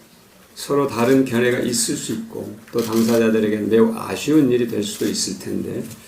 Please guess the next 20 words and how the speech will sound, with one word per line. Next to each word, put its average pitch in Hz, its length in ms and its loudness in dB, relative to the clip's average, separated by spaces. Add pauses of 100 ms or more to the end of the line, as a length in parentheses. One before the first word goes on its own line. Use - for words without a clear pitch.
(600)
어, - 680 -10
당의 107 260 -4
단합과 107 720 -2 (200)
국민의 110 260 -4
신뢰 135 540 0
회복을, 131 520 0 (680)
어, - 140 -14
염두에 113 460 2
두고, - 420 -8 (580)
어, - 480 -14
우리가 104 340 -6
이 107 220 -2
일을 107 280 -2 (600)
매우 117 420 2
지혜롭고 113 640 0
현명하게 113 720 -2 (500)
처리해 117 360 -2
나갔으면 107 580 -6
하는 101 180 -8
그런 98 340 -6